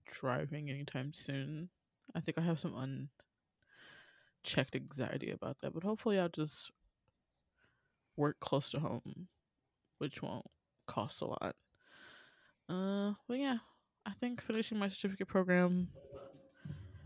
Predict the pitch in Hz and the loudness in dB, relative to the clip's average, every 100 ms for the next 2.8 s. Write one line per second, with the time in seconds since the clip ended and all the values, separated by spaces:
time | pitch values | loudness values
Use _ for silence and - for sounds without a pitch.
0 | - 160 - - - 160 151 147 147 156 | -10 -12 -12 -18 -2 6 8 10 8 4
1 | 190 - 151 151 151 127 - - - - | 0 6 8 8 4 -2 -6 -12 -16 -16
2 | 62 57 - - - 160 156 147 | -16 -18 -6 -2 10 12 12 8